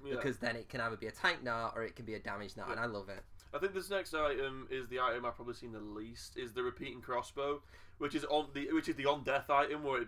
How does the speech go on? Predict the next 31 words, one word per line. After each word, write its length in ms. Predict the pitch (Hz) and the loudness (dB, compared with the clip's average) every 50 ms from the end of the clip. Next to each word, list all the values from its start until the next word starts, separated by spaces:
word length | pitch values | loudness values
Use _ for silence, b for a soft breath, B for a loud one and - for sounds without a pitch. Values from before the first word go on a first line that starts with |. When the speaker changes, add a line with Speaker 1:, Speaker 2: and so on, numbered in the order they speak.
| - - - | -2 2 4
Speaker 1:
bounces 460 | 131 127 120 113 117 - - 117 - | 6 6 4 2 -2 -6 -10 -8 -8
to 100 | - 131 | -6 -6
another 180 | 127 123 120 | -4 -4 -4
champion 460 | 117 - 127 123 120 117 - - 127 123 | -4 -2 0 0 0 -2 -4 -6 -4 -4
and 220 | 120 120 120 120 | -4 -6 -8 -8
you 80 | 117 110 | -6 -4
gain 260 | 117 120 120 120 117 110 | -2 -2 -2 -2 -4 -4
twenty 200 | - 123 120 - | -6 -6 -6 -6
percent 200 | - 120 120 120 | -6 -8 -8 -6
attack 240 | - 120 117 - | -4 -4 -4 -4
speed 180 | - - 123 113 | -4 -6 -8 -8
and 100 | 113 110 | -8 -8
crit 200 | - 120 117 - | -6 -6 -6 -6
chance. 460 | - - 127 131 131 127 - - - - - - - | -4 -2 -2 -2 -2 -4 -8 -12 -14 -14 -16 -16 -12
Speaker 2:
So 180 | - - 226 226 | -6 0 4 6
I've 180 | 254 294 311 | 6 6 4
seen 300 | - - 302 277 277 269 | 2 0 -2 -2 0 2
it, 100 | 254 233 - | 2 2 2
I've 120 | 190 240 - | 2 0 0
seen 180 | - 302 277 | 0 -4 -4
it 100 | 277 269 | -4 -4
quite 260 | - - 277 269 247 | -2 0 0 0 0
a 20 | 226 | -2
bit, 360 | - - 233 233 220 165 - - | 0 2 2 4 4 2 0 0
but 100 | 139 127 | 0 2
I've 160 | 131 143 131 139 | 2 2 2 2
never 160 | 147 143 139 | 0 0 0
seen 220 | - - 151 143 | -2 -4 -6 -6
it 100 | 135 127 | -6 -6
be 100 | - 139 | -4 -4
effective. 580 | 131 127 - - 120 120 - - - 147 147 151 | -4 -4 -2 -2 -2 -2 -2 -4 -4 -4 -4 -4